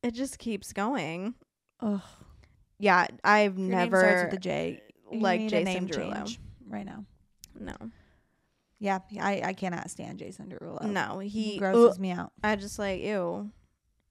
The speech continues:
Speaker 2: Mm.
Speaker 1: Ew. What? No.
Speaker 2: His son's cute, though.
Speaker 1: I didn't even know he had a son.
Speaker 2: With Jennifer Mez.
Speaker 1: Nope, had no idea. This is how little I know about him.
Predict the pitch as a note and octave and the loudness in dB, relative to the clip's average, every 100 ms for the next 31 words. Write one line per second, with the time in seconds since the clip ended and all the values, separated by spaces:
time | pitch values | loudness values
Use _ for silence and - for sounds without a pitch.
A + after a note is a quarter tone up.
0 | _ _ _ _ _ _ _ _ _ A3+ | _ _ _ _ _ _ _ _ _ -2
1 | B3 F#3 - A3 A#3+ _ _ _ - G#3+ | 0 -2 -8 -14 -18 _ _ _ -12 -12
2 | - _ _ _ - G#3 - G3+ A3+ _ | -12 _ _ _ -12 -10 -10 -12 -18 _
3 | - A3 - G3+ G3+ - A#3 A3+ A#3 A3+ | -12 -10 -8 -8 -10 -14 -16 -14 -14 -14
4 | - - - _ _ _ - G3 G#3 G3 | -18 -20 -20 _ _ _ -10 -6 -6 -6
5 | G3 G#3 G#3+ G3 F#3 F#3 F3 F#3+ G3+ B3+ | -6 -6 -6 -6 -8 -8 -8 -6 -4 -2
6 | C#4+ D#4 D#4 G4+ F#4+ A#3 G3+ - - - | 0 -2 -4 -4 0 0 -2 -8 -18 -14
7 | G#3 G#3+ G#3 - G#3 G#3 G3 F#3+ F#3 F3+ | -6 -6 -6 -10 -8 -6 -6 -8 -8 -10
8 | G3+ _ _ _ _ _ _ - G#3+ G#3+ | -12 _ _ _ _ _ _ -8 -6 -6
9 | A#3+ G#3 G3+ G3 F#3+ F#3+ F3+ F3 F3+ A#3 | -2 -2 -2 -4 -4 -6 -6 -8 -8 -8
10 | B3 - | -6 -6